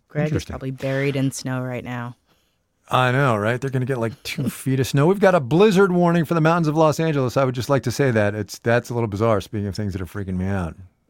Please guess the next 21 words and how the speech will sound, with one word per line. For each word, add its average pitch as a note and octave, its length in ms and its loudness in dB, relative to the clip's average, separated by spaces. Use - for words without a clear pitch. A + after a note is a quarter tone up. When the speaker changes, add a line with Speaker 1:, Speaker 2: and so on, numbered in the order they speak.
Speaker 2:
Holy G#2+ 140 -4
Speaker 1:
Which E3 180 -2
is F3 80 -2
Speaker 2:
cow. E3 80 0
Speaker 1:
wild, E3 260 2
'cause D#3 100 -6
I D3+ 40 -2
think D#3+ 240 -6
it's D3 80 -10
Speaker 2:
It's - 20 -20
gonna D3+ 120 -4
Speaker 1:
gonna C#3+ 80 -2
Speaker 2:
be D3 80 -4
Speaker 1:
be, - 20 -2
like, C#3 260 -2
Speaker 2:
crazy. D#3+ 140 -4
Speaker 1:
eighty D3 240 -2
here C3 260 -4
in C3 160 -6
D B2+ 160 -8
C. A#2+ 400 -10